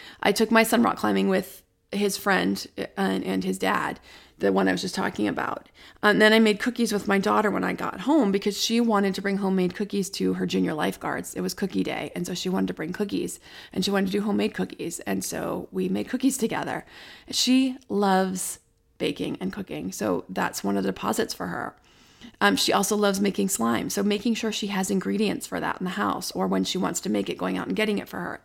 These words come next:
That's a big deposit for her. She also loves to decorate, so enabling her to decorate her room the way she likes, and when she asks to add something to her room, that's a big deposit for her. So knowing what your kids like and enjoy,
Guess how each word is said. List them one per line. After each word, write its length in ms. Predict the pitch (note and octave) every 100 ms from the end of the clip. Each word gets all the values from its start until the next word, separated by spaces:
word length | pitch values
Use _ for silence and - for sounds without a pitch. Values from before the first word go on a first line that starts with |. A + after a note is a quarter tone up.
| -
That's 260 | A3 A#3
a 40 | G3
big 160 | F#3
deposit 440 | F#3 - E3+ - -
for 120 | F#3
her. 280 | F#3 - - - - - - -
She 180 | - -
also 260 | G#3 G4 B3+
loves 240 | A3 A3
to 120 | -
decorate, 540 | G3 A#3 A3+ - - -
so 120 | G#3
enabling 420 | G#3 G#3 G#3+ A3
her 100 | G#3
to 100 | G#3
decorate 420 | F#3 G3+ - G#3
her 120 | F#3+ G3+
room 240 | G3+ G#3
the 80 | G3+
way 140 | G3+
she 180 | G3 G#3+
likes, 380 | G#3+ A#3 G3+ -
and 80 | G3
when 100 | F#3+
she 180 | - F3
asks 420 | G3 F3 - -
to 180 | - -
add 200 | G3+ G3
something 400 | G#3 - F3 F#3
to 160 | G3
her 80 | G3
room, 440 | G3 A#3 G3+ F#3+ F#3 _ _ _ -
that's 240 | G#3 B3+
a 40 | A3
big 140 | G3
deposit 480 | E3 - - - -
for 120 | F3+
her. 320 | - - - _ _ _ _ - -
So 120 | A3+
knowing 400 | A#3 A3 A#3 D4
what 140 | D4
your 80 | -
kids 340 | - A#3+ G#3+ -
like 360 | G3 G3+ B3 B3
and 100 | G#3
enjoy, 580 | G#3 F#3+ F#3 F#3+ A3+ D4+